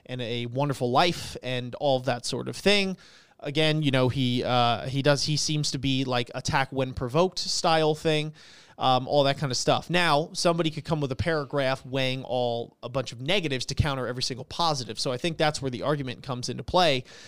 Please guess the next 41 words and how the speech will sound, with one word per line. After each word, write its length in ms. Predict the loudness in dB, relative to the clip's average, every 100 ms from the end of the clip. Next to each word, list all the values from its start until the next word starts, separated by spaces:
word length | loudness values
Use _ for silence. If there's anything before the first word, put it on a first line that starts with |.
| -20 -20 -4
And 400 | 0 0 -2 -4
you 140 | -6
kind 280 | -2 0 2
of 80 | 0
have 180 | 0 -2
to 80 | -2
pick 160 | -6
and 120 | -6 -4
choose 400 | -2 -2 -4 -2
what 260 | 0 0
you're 300 | 0 0 2
willing 400 | 2 0 0 -2
to 120 | -4
live 280 | 0 0 0
with 240 | -4 -8 -10
or 320 | -8 -8 -8 -10 -10
you're 160 | -8
not 260 | 0 0 0
willing 280 | -4 -10 -10
to 100 | -8
live 220 | -8 -8
with, 200 | -10 -2
right? 260 | 0 0
And 120 | -2 -4
that's 220 | -4 -2
where 100 | -4
Baum, 560 | 2 4 6 4 2 -6 -14 -18 -20 -2
this 360 | 0 0 -2 -2
archetypal 840 | -4 -6 -4 -4 2 2 2 -2 -10 -12
hero, 640 | -2 2 4 2 0 -6 -12 -20 -20
uh, 380 | 0 4 4 4
this, 340 | 2 -2 -2 -6 -14 -4
you 100 | 0
know, 140 | 2
young 340 | 2 2 2 0
buck 320 | 2 2 2
is 140 | -4
coming 260 | -4 -4 -2
in 160 | -2 -2
and 360 | -2 -2 -2
basically 720 | -2 -2 -2 -2 0 2 2